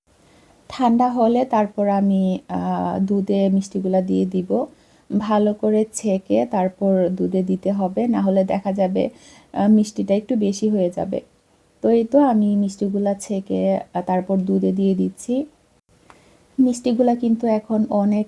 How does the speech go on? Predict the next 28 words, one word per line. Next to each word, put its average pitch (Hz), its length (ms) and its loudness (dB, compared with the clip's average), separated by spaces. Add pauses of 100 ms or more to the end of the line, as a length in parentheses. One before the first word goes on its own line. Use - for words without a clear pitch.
নরম, 190 500 2 (160)
তো 190 200 2
সাবধানে 196 640 -2
আর 185 240 -2
কি 190 80 0
এগুলাতে 190 520 0 (460)
ধরতে 214 360 0
হবে। 208 440 2 (500)
তো 180 380 2
যখন 202 400 0
ঠান্ডা 214 340 0
হয়ে 240 240 0
যাবে 202 300 0
তখন 196 340 -2
কিন্তু 190 260 -4
মিষ্টিগুলা 185 540 -2
একটু 185 260 -4
শক্ত 196 300 -4
হয়ে 190 280 2
যাবে। 156 320 -4 (640)
তো 240 120 2
এটাকে 220 400 0
ফ্রিজে 220 420 0
রেখে 196 320 -2
পরের 196 420 0
দিন 214 180 2
খেতে 202 300 -4
হবে, 196 460 -2